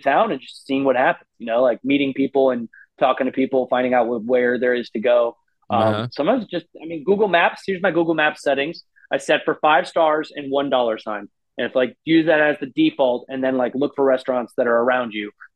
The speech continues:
Speaker 1: uh, that look interesting, you know, and try to find some good food.
Speaker 2: Uh-huh. Oh, yeah. <laughs>
Speaker 1: 'Cause everybody loves to eat, you know?
Speaker 2: Oh, fuck yeah.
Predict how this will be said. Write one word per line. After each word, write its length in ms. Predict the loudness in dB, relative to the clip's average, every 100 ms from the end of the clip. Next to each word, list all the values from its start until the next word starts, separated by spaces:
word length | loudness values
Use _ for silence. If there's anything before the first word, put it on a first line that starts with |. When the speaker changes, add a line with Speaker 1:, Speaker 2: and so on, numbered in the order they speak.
| -4
Speaker 1:
uh, 180 | 0 0
that 160 | 0 -2 -4
look 180 | -2 0
interesting, 480 | -2 -4 -10 -14 -4
you 60 |
know, 80 | 0
and 80 | 2
try 120 | 2
to 60 | 2
find 220 | 0 -2
some 120 | -4
good 200 | -2 -2 2
food. 240 | 0 0 _ _ _ _ -10
Speaker 2:
Uh-huh. 340 | -6 -4 -6 -10 _ -18
Oh, 200 | -10 -6
yeah. 320 | -4 -6 -10 -16 _ _
<laughs> 0 | -10 -4 -2 -2 -4 -6 0
Speaker 1:
'Cause 160 | 0 2
everybody 400 | 2 4 4 4
loves 200 | 4 4
to 60 | 2
eat, 320 | -2 -4 -8 _ -12
you 140 | -6
know? 80 | -2
Speaker 2:
Oh, 260 | 0 0 -2
fuck 300 | -4 -6 -4
yeah. 260 | -6 -8